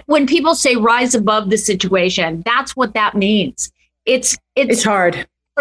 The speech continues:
Speaker 1: it's hard to do, but you're better than that, right?
Speaker 2: Yeah.
Speaker 1: And,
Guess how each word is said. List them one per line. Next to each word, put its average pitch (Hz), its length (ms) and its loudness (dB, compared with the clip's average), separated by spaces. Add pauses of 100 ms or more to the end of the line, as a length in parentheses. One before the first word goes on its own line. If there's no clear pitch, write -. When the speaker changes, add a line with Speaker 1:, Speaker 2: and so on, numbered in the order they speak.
(380)
Speaker 1:
it's - 200 -2
hard 277 320 2
to 370 100 2
do, 254 400 4 (220)
but 220 120 2
you're 226 140 4
better 202 340 0
than 165 200 -2
that, - 240 -4 (320)
right? 277 320 0
Speaker 2:
Yeah. 226 320 0 (280)
Speaker 1:
And, 330 220 0